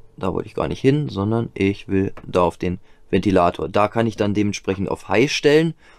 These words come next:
ähm, jetzt haben wir natürlich den Fehler, weil gerade kein Gas ist. Das hat er also erkannt. Ich habe die Gasflaschen nicht aufgedreht. Das ist auch dann dementsprechend die Fehlermeldung,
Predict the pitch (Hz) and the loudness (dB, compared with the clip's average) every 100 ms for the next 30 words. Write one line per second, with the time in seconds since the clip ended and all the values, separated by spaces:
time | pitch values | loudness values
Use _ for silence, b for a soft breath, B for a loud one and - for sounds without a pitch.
0 | b - - 107 104 107 - 104 123 113 | b -10 -2 0 2 0 -2 2 4 4
1 | 110 110 110 98 123 123 107 98 - 98 | 4 2 0 2 4 4 4 2 2 -2
2 | 95 95 90 98 120 139 139 101 - 101 | -2 -4 -2 2 0 -2 -10 -10 -12 -6
3 | 85 90 90 92 - 127 160 - b b | -4 -4 -6 -8 0 0 0 -6 b b
4 | b b - - 98 101 110 107 95 92 | b b -8 -6 0 2 2 -2 -4 -4
5 | 92 - - 117 - 110 113 110 127 127 | -6 -4 0 0 -2 -6 -4 0 0 0
6 | - - 101 - - 95 - 95 95 95 | -4 -16 -16 -12 -4 -4 -4 -4 0 0
7 | 92 - 95 98 - b b b b 95 | -2 -4 -4 -4 -6 b b b b -6
8 | - 120 117 110 110 110 104 | 2 6 6 6 4 2 0